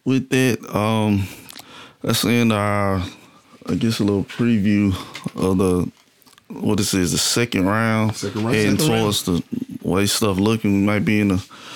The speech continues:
Speaker 1: the Heat and Bucks might be
Speaker 2: Yep.
Speaker 1: shoot, heading on to the Wa-, Eastern Conference Finals. And, um, I guess I'll just say, I have anything else I wanna add, or?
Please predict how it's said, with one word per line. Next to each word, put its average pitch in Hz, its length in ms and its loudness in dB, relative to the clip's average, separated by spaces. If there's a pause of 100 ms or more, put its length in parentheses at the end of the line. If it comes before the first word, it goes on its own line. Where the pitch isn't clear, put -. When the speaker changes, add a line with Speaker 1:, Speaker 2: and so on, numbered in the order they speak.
(560)
Speaker 1:
the 90 120 0
Heat 113 240 4
and 98 160 2
Bucks - 640 -2 (500)
might 95 240 2
be 110 260 4 (460)
Speaker 2:
Yep. - 200 -2 (560)
Speaker 1:
shoot, - 420 0
heading 101 320 2
on 98 220 2
to 104 180 0
the 92 100 0
Wa-, 92 240 0
Eastern 107 260 0
Conference 90 400 -2
Finals. 95 600 0 (920)
And, 87 240 0
um, 90 640 0 (760)
I - 40 -4
guess 123 320 0
I'll 123 140 2
just 113 240 2
say, 117 400 2 (640)
I 101 140 0
have 101 100 2
anything 110 400 2
else 113 180 2
I 107 100 2
wanna 110 260 2
add, 113 400 2
or? 87 220 0